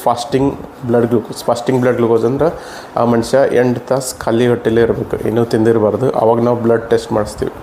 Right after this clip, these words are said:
ಅದು ಫಾಸ್ಟಿಂಗ್ ಬ್ಲಡ್ ಗ್ಲೂಕೋಸ್ ಅಂತೀವಿ. ಅದು ಒಂದೂರ ಇಪ್ಪತ್ತಾರಕ್ಕಿಂತ ಜಾಸ್ತಿ ಇತ್ತಂತಂದ್ರೆ, milligram per D L ಇತ್ತಂದ್ರೆ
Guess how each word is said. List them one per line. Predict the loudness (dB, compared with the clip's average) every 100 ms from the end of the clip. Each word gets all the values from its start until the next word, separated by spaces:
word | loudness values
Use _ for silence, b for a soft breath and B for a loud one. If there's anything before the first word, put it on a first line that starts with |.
| -6
ಅದು | -2
ಫಾಸ್ಟಿಂಗ್ | -2 -2 -4 0 0 2
ಬ್ಲಡ್ | 2 2
ಗ್ಲೂಕೋಸ್ | 0 0 -2
ಅಂತೀವಿ. | -6 -8 -10 -10 B B B
ಅದು | -2 2 4 4 0 -4 -6 -2
ಒಂದೂರ | 0 2 2
ಇಪ್ಪತ್ತಾರಕ್ಕಿಂತ | 2 2 0 -2 0 -2 0 0
ಜಾಸ್ತಿ | 2 2 0 0 0
ಇತ್ತಂತಂದ್ರೆ, | 0 -2 -4 -2 0 0
milligram | 2 2 2 0 0
per | 0 2
D |
L | 2 2 -2 -12
ಇತ್ತಂದ್ರೆ | -6 -2 0 0 -2